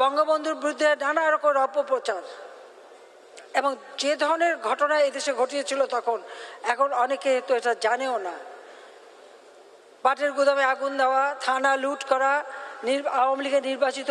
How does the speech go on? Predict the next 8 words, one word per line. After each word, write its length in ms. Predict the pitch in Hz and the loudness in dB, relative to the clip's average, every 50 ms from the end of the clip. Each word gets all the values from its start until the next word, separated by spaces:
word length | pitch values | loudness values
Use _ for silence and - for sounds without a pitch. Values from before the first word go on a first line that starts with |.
| 269 269 | 0 0
প্রতিনিধিদের 600 | 269 247 - 285 269 277 254 277 294 254 285 269 226 247 | 0 0 0 -2 -2 0 0 0 2 4 4 4 4 2
হত্যা 260 | 269 262 - - 269 254 | 0 -2 0 -2 0 0
করা, 200 | 254 262 262 269 285 285 311 - - - - - - - - - | 2 2 2 2 0 0 -4 -8 -12 -12 -12 -14 -14 -14 -10 -6
যেখানে 260 | - 269 311 330 320 277 | -2 0 0 0 0 0
সেখানে 320 | 302 302 320 302 285 302 311 320 311 - - - - - - - - | -2 -2 0 0 0 0 0 -2 -2 -4 -8 -14 -14 -14 -12 -6 -2
লুটপাট 420 | 247 302 302 - - 294 285 302 294 - - | -2 -2 -2 0 0 2 2 2 0 0 0
করা, 180 | 269 277 294 302 269 254 262 | 2 4 2 2 2 2 2
নানা 220 | 285 320 349 370 | 2 2 4 2